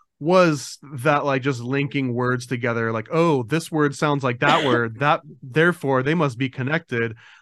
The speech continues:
Speaker 1: I used to roll my, uh, my eyes so hard at those, you know, kind of connections, um, to the point of, like, almost, you know, just dismissing it and almost, like, making fun of it. But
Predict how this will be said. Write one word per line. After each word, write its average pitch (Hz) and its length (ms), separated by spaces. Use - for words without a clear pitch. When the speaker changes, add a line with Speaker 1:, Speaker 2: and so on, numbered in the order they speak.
Speaker 1:
I 143 120
used 165 220
to 151 80
roll 151 240
my, 143 180
uh, 135 300
my 131 240
eyes 127 360
so 151 220
hard 143 380
at 123 140
those, 127 340
you 131 80
know, 123 140
kind 131 180
of 123 80
connections, 117 800
um, 113 520
to 175 100
the 160 80
point 156 320
of, 135 100
like, 135 140
almost, 135 560
you 135 60
know, 123 120
just 123 240
dismissing 131 640
it 120 180
and 127 80
almost, 123 380
like, 113 300
making 127 340
fun 123 200
of 113 140
it. 104 180
But 143 240